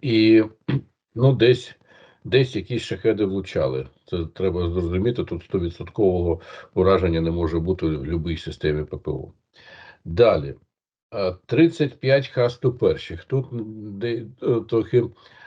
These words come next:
така дивна цифра, тому що, е, чотири вилетіло з Оленії.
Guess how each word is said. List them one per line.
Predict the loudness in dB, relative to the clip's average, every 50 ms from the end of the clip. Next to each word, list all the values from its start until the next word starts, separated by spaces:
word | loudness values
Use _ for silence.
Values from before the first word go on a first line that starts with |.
| -20 _ _
така | -10 -2 2 2 2
дивна | 2 2 0 0 0 -2 -4
цифра, | -2 2 2 2 2 2 -6 -4 -2
тому | -2 -2 0 -2 -4
що, | -4 -4 2 4 4 4 4 0 -10 _ _ -20 -20 -20 -20 _ _ _ _ _ _ -4
е, | -4 -2 -2
чотири | -4 -4 0 0 0 2 4 4 6 6 6 4 4 0 -4
вилетіло | -4 0 2 2 2 2 0 0 -2 0 2 2 0 0
з | 0 -2
Оленії. | 2 2 2 2 2 -2 -2 0 0 -2